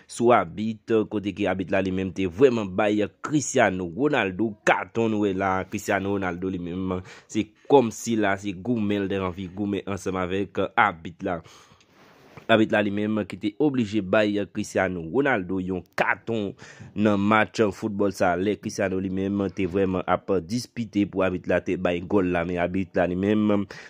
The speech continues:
li pa t bay gòl. Gòl sa, match retwa li menm se vrèman li menm ki pral rejwe la.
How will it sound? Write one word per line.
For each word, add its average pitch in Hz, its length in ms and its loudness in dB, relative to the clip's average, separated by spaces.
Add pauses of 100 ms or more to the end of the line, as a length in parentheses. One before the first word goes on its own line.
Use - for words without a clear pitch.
li 110 120 2
pa - 280 0
t 117 80 -10
bay 107 320 0 (120)
gòl. 104 320 2 (760)
Gòl 117 480 6
sa, 110 320 4
match 107 320 -4
retwa 101 320 -2
li 98 80 -4
menm 104 300 -2 (100)
se 87 160 -6
vrèman 113 460 2
li 104 100 0
menm 107 380 2 (400)
ki 98 100 -4
pral 123 320 4
rejwe 101 320 -4
la. 98 140 0